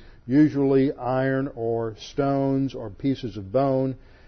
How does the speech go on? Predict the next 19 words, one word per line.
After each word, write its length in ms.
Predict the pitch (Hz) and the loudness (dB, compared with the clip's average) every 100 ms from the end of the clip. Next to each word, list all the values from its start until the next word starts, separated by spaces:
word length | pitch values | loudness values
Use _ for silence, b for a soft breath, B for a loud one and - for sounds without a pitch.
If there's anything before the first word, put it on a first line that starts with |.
| b - | b -8
and 280 | 120 123 | -4 -4
scourging 520 | - - 156 139 143 127 | -6 2 4 4 2 0
would 180 | 110 | -4
quickly 500 | - 170 160 151 143 | -4 -4 0 2 2
remove 760 | 139 127 127 117 131 135 127 107 | 0 -2 -2 2 4 4 2 -2
the 120 | 113 | -8
skin. 540 | - - 143 123 98 87 - b b b b | -8 -2 0 0 -4 -14 -20 b b b b
According 420 | 110 - 156 139 | -8 2 4 4
to 80 | - | -2
history, 580 | - 208 - 123 127 147 | -2 -2 -2 0 2 2
the 260 | 110 110 | 0 -4
punishment 580 | 110 - 151 143 - 143 | -6 -6 -4 -4 -4 -4
of 60 | 117 | -4
a 60 | |
slave 480 | 107 - 131 135 143 | -6 -4 0 4 4
was 180 | 123 113 | 0 -6
particularly 720 | - 120 - 160 156 127 127 | -8 -12 -4 -4 -4 -4 -4
dreadful. 680 | 117 104 147 156 - 110 95 - - b b b b b b - | -6 0 4 4 2 -8 -8 -16 -20 b b b b b b -14
Now, 360 | 123 139 131 117 | -2 0 0 -4